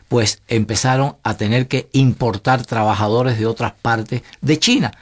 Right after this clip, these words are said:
Y empezaron a traerlos y empezaron a crearse todos estos, como era el caso de la,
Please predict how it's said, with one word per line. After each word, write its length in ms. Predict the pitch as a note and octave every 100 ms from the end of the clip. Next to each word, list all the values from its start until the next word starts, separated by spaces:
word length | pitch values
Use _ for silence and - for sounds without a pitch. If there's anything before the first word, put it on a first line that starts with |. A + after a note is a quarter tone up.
| - - -
Y 140 | G3+
empezaron 540 | G#3 C#3 B2 C#3 C3+ C3+
a 80 |
traerlos 480 | B2+ B2 B2 B2+ B2+
y 20 |
empezaron 540 | A2+ G2 F#2+ A2 A#2+ A#2
a 120 | G#2+
crearse 540 | G2+ G2+ A2+ A2+ -
todos 560 | A#2 - B2 A#2 A2+ -
estos, 540 | A#2+ - B2 A2 -
como 420 | - F#2+ F#2 F2+ F#2+
era 300 | A#2 A#2+ G#2+
el 160 | G2+
caso 420 | - B2 A#2 A#2
de 120 | G2+ G2
la, 280 | F#2+ F2+